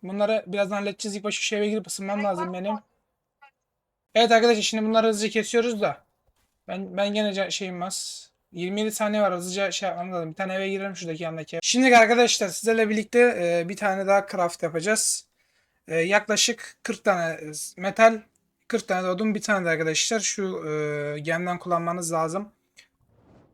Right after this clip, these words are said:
Speaker 1: Şimdi, e, oyuna da çok lag girmeye başladı. Büyük ihtimal çok şey oldu ama alakası yok diyeceğim de bakacağız bakayım ondan mı değil mi.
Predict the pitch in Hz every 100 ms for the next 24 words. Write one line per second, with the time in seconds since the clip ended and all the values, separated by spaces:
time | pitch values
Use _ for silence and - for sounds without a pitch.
0 | - - 233 226 - - - 160 156 170
1 | 208 214 208 202 214 214 190 220 226 226
2 | 214 - 208 214 220 190 190 190 - 208
3 | 196 - - 170 208 208 - - 202 180
4 | 151 196 208 - 196 190 185 190 190 190
5 | 220 202 190 208 185 190 196 170 147 139
6 | 143 156 156 156 156 147 135